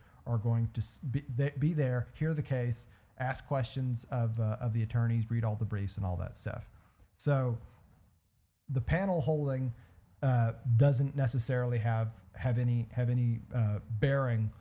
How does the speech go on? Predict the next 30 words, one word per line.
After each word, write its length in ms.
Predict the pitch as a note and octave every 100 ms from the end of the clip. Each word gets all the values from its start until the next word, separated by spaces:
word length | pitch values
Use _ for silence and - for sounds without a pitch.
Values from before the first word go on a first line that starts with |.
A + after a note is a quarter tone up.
| - - C3+
on 340 | A#2+ A#2 A#2
the, 280 | A2+ G#2+ A2 A2
on 180 | A2+ G#2+
the 80 | -
en 160 | A#2+ A2+
banc 280 | G#2+ G#2 G#2
rehearing. 460 | A2+ F#2 F2 C2 - - - - _ _ _ _ _ _ E3+
And, 260 | D#3 D3+
uh, 180 | C#3+ C#3
so 120 | -
something 320 | F#3+ A#3 F3+
interesting 380 | D#3+ E3 D3 C#3
happens 480 | C3 C3+ C3+ B2+ A#2+
at 120 | C3 A#2+
the 80 |
en 160 | A#2+ B2
banc, 240 | A#2 A2+ A2+ -
uh, 200 | A#2+ A2 C3
rehearing, 460 | B2+ A#2+ A2+ A2+
and 120 | A2 - B2+
this 180 | A#2
is 80 | A#2 -
sort 220 | B2 A2
of, 180 | G#2 G2
uh, 140 | G#2 G2+ - - - - _ -
uh, 200 | A#2 G#2+
apropos 360 | A#2+ A#2+ A2+ A2+ G#2+
of 80 | A2
nothing, 240 | G2+ G#2+
perhaps. 420 | G2 G2+ G#2 -